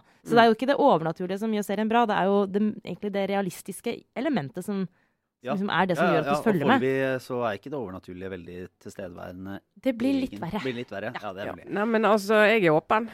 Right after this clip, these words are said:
Speaker 3: Ja.
Speaker 2: Ja da.
Speaker 1: <laughs> Nei, men jeg kan
Speaker 3: Ja.
Speaker 1: anbefale den, altså, du gjør vel det du
Speaker 3: Ja,
Speaker 1: også,
Speaker 3: ja,
Speaker 1: Lars?
Speaker 3: jeg gjør det i hvert fall,
Speaker 1: Ja.
Speaker 3: eh, i hvert fall fordi det er noe å snakke om. Så, så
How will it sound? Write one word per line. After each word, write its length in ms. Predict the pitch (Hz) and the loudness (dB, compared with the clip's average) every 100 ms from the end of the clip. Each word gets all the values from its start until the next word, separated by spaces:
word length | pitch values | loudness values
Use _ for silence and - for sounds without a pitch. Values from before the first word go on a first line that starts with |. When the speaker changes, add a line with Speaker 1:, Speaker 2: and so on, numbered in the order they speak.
| - | -8
Speaker 3:
Ja. 80 | 160 | -2
Speaker 2:
Ja 720 | 151 156 151 151 202 240 226 | 2 2 2 2 2 2 2
da. 160 | 214 220 | 4 2
Speaker 1:
<laughs> 800 | 202 - 381 - 392 403 - 392 - - _ _ _ _ _ _ - | 0 -2 -4 -4 -4 -4 -6 -8 -10 -14 _ _ _ _ _ _ -10
Nei, 280 | 294 277 285 | -2 4 4
men 100 | 330 | 6
jeg 80 | 269 | 4
kan 80 | 269 | 4
Speaker 3:
Ja. 60 | 311 | 2
Speaker 1:
anbefale 340 | 240 254 254 262 | 2 0 2 2
den, 160 | 247 254 | 0 -2
altså, 160 | 262 | -6
du 80 | 233 | -4
gjør 220 | 247 202 | 0 0
vel 100 | 233 262 | 2 0
det 60 | 196 | 0
du 60 | |
Speaker 3:
Ja, 60 | 175 | 2
Speaker 1:
også, 120 | 156 | 2
Speaker 3:
ja, 60 | 214 | 4
Speaker 1:
Lars? 140 | 190 175 | 4 4
Speaker 3:
jeg 80 | 160 | 2
gjør 80 | 160 | 2
det 80 | |
i 40 | 151 | 0
hvert 60 | 147 | 0
fall, 160 | 165 147 | -2 -2
Speaker 1:
Ja. 80 | 156 | 0
Speaker 3:
eh, 420 | 156 156 156 156 | 2 2 0 -2
i 40 | |
hvert 120 | 143 | -4
fall 160 | - 147 | -6 -10
fordi 160 | 151 139 | -6 -4
det 80 | 127 | -2
er 40 | |
noe 380 | 131 113 110 110 | -4 -4 -6 -6
å 40 | |
snakke 280 | - 123 - | -8 -12 -10
om. 100 | 156 - _ _ _ | -10 -10 _ _ _
Så, 200 | 131 135 | -6 -4
så 120 | 135 | 0